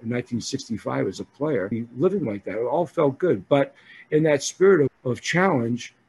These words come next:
there was, in that crossroads, like I said, I knew all roads led to that, that I had to do something. This is my second big pivot point, that I really didn't want to do, but I knew that I had to do it, and I answered the bell to do that.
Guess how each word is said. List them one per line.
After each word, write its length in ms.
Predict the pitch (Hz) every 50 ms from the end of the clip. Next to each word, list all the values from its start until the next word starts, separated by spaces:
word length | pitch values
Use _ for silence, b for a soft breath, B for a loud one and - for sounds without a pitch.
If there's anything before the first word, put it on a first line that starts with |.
| _ _ _ _ _ _ _ -
there 120 | 139 139
was, 200 | 139 139 131 - - _
in 100 | 139 120 127
that 280 | 131 131 131 - _
crossroads, 600 | - - 156 165 185 185 - - 143 131 120 101
like 160 | 139 127 - 127
I 100 | 117 110
said, 440 | - - 180 175 165 123 107 113 - _
I 140 | - 131 139
knew 520 | 127 127 135 180 196 160 127 131 135 135 - _ _ _ _ _ _ _ _ _ _ _ _ _ -
all 180 | 120 135 143 147
roads 340 | 135 139 143 139 139 -
led 160 | 147 160 165 165
to 80 | 147 127
that, 180 | 117 113 113 -
that 100 | 123 113
I 40 | 120
had 180 | 135 131 110
to 60 | 107 165
do 60 | 160
something. 580 | - - - 139 127 - - 127 135 151 143 - _ _ _ _ _ _ _ _ _ _ _
This 100 | 120 -
is 60 | -
my 100 | 135 123
second 420 | 107 - - 156 143 - 143 107 -
big 220 | 143 139 139 - _
pivot 260 | - 151 143 147 143
point, 260 | - 117 110 107 104 - b b b b b b -
that 140 | 127 127 123
I 140 | 123 123 110 - - -
really 260 | 123 131 180 196 180 135
didn't 360 | 120 - 170 160 170 160 139
want 180 | 120 120 117
to 60 | 117 107
do, 140 | 127 135
but 100 | 117 120
I 60 | 113 110
knew 200 | 123 139 143 135
that 120 | 120 113
I 20 | 110
had 220 | 113 120 117 -
to 80 | - 101
do 200 | 98 160 156 127
it, 60 | 95
and 60 | 87
I 80 | 104 113 120
answered 240 | 123 - - 110 95
the 60 | 104
bell 200 | 90 117 110 107
to 140 | 98 - 101
do 180 | 98 131 139
that. 140 | 120 - -